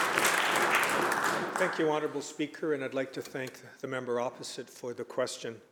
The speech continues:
Uh, clearly, this is a difficult time for all of us in British Columbia. Workers deserve to be safe at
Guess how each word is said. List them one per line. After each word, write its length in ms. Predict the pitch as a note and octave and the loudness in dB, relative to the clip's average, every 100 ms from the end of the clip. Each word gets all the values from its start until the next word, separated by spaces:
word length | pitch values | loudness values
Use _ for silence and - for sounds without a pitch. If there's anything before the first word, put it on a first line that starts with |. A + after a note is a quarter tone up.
| _ - | _ -4
Uh, 200 | B2+ B2 - - - _ - | 0 0 -2 -20 -20 _ -18
clearly, 440 | - F3+ E3+ C#3 B2 - - - | -4 0 2 2 -2 -12 -20 -10
this 200 | C#3 - | -8 -6
is 160 | C#3 C3 | -6 -6
a 60 | A#2 | -4
difficult 560 | C3+ - - B2 A#2 | -6 -6 -8 -8 -8
time 280 | - B2 A#2 - _ - - | -10 -10 -10 -18 _ -18 -8
for 140 | C3 | 0
all 240 | C#3+ D3 | 2 2
of 100 | B2+ | 2
us 220 | A#2+ A2+ A#2 | -4 -6 -10
in 80 | |
British 280 | A2 A2+ A#2 | -8 -8 -8
Columbia. 520 | - A#2+ A#2 A#2 G#2 G2 - - - - | -10 -10 -8 -8 -10 -10 -20 -20 -20 -2
Workers 480 | D#3 F3 - F3+ E3+ | 2 2 2 0 0
deserve 580 | - B2+ A#2 C#3 C#3+ C#3+ | -6 -6 -2 0 0 -2
to 100 | - | -6
be 120 | B2+ A#2+ | -4 -2
safe 420 | - C#3 C3+ - - B2+ | 2 2 0 -8 -8 -4
at 280 | B2 - | -4 -4